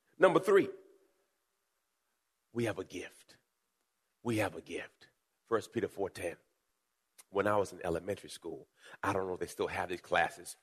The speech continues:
but when I was in elementary school, I went to elementary school in Washington, D C. And there, they had the class called Gifted and Talented. And those are the special kids who are gifted and talented.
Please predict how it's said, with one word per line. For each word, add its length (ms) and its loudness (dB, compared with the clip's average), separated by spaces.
but 80 -2
when 120 2
I 120 4
was 100 -4
in 100 -10
elementary 400 0
school, 340 -2
I 40 -2
went 180 -6
to 140 -6
elementary 360 -4
school 280 -8
in 80 -14
Washington, 560 -8
D 140 -14
C. 280 -14
And 240 -12
there, 440 2
they 100 0
had 260 -2
the 60 -6
class 420 -2
called 380 0
Gifted 680 -4
and 320 -6
Talented. 880 -10
And 100 -12
those 280 0
are 40 -10
the 80 -20
special 460 -10
kids 340 -12
who 160 -8
are 180 -8
gifted 560 -8
and 220 -6
talented. 680 -12